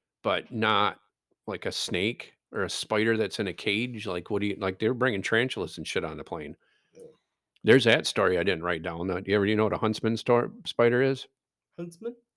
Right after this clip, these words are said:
Speaker 1: Huntsman?
Speaker 2: No.
Speaker 1: I think it's gotta be the biggest spider in the world. It's not poisonous, but a guy let it, one live in his house for over a year.
Speaker 2: Yeah.
Speaker 1: And if you, if you,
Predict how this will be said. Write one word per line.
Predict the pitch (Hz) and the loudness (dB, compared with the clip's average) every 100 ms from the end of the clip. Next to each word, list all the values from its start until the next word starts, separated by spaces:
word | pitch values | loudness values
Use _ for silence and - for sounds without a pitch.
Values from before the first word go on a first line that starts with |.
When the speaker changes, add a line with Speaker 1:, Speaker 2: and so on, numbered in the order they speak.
| _ - _ | _ -20 _
Speaker 1:
Huntsman? | - 123 127 - 139 120 _ | -2 0 0 -2 -2 -4 _
Speaker 2:
No. | - - _ _ _ _ _ _ _ _ - | -20 -20 _ _ _ _ _ _ _ _ -16
Speaker 1:
I | |
think | 113 143 131 | -2 -2 0
it's | 117 | -4
gotta | - 143 123 | 2 4 4
be | 92 | 0
the | 85 | 0
biggest | 90 85 - | 0 -2 -4
spider | 87 82 82 | -4 -2 -4
in | 80 | -4
the | |
world. | 85 80 78 | -4 -4 -6
It's | 92 - | -8 0
not | 135 104 | 0 2
poisonous, | 117 104 90 76 - | 2 2 0 -10 -6
but | 90 | -6
a | 92 | -2
guy | 101 98 | 0 2
let | 98 95 | 0 -2
it, | - | -2
one | 95 92 | -2 0
live | 104 104 | 0 2
in | 98 | 0
his | 90 | -2
house | 113 110 - | 0 0 0
for | - 90 87 | -4 -2 0
over | 92 98 90 | 0 0 -2
a | 82 | -2
year. | 98 82 78 - _ | -4 -6 -8 -14 _
Speaker 2:
Yeah. | - _ _ | -20 _ _
Speaker 1:
And | 101 95 | -6 -6
if | - | -4
you, | 90 92 87 - _ - | -6 -6 -8 -14 _ -10
if | 90 | -10
you, | 90 85 85 | -8 -10 -10